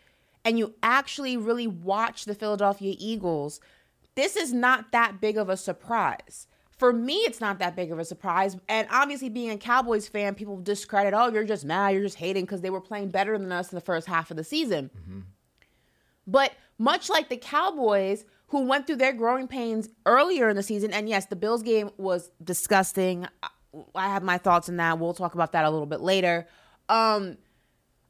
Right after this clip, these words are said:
Speaker 1: I think that a lot of the things they needed to address, they addressed earlier in the season because the Eagles were going ahead and winning games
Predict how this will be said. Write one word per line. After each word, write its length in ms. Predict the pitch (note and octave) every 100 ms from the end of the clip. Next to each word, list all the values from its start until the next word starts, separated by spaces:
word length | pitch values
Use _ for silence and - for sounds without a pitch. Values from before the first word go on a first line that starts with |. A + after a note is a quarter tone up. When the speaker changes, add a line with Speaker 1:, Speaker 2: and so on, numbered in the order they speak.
| -
Speaker 1:
I 120 | C4
think 380 | C4 D4+ D4+ -
that 220 | C#4 C4+ A#3+
a 80 |
lot 320 | A3+ A3 A#3 C4
of 80 |
the 60 | B3+
things 300 | B3+ A#3 A#3
they 120 | A3
needed 300 | A3 A3 G#3+
to 180 | A3+ G#3
address, 520 | F3+ E3 F#3+ G#3 B3
they 200 | - A3
addressed 720 | G#3+ F3 F3 A#3 G#3 - - - _
earlier 480 | A3+ A3+ A3 G#3 G3+
in 140 | G3
the 80 | F3+
season 480 | E3 B3+ C4 G#3 F3+
because 440 | F#3+ - C#4+ D4
the 120 | B3+ -
Eagles 440 | A#3 C4 C#4+ B3+
were 100 | G#3
going 320 | G3+ G#3 A3 A3
ahead 320 | G3 G#3 G#3
and 320 | G3+ G3 E3 E3+
winning 340 | A#3+ C4+ A3
games 480 | F#3 E3+ D#3+ E3